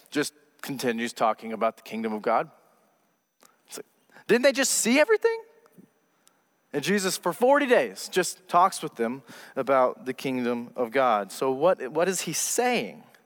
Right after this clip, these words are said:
What is, what does he mean when he says the kingdom of God? Let's skip down to verse six.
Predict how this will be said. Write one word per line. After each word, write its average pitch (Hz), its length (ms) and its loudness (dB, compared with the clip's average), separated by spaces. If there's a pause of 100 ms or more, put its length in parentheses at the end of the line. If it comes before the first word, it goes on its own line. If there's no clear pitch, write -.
(440)
What 180 400 4
is, 147 480 2 (320)
what 165 140 4
does 226 160 2
he 208 100 0
mean 190 420 0
when 135 80 0
he 117 140 -6
says 117 260 -2
the 110 100 -10
kingdom 113 320 -6
of 101 120 -6
God? 98 320 -4 (1500)
Let's 147 100 -4
skip 226 200 -2
down 175 180 0
to 135 60 -4
verse 127 220 -2
six. - 500 -6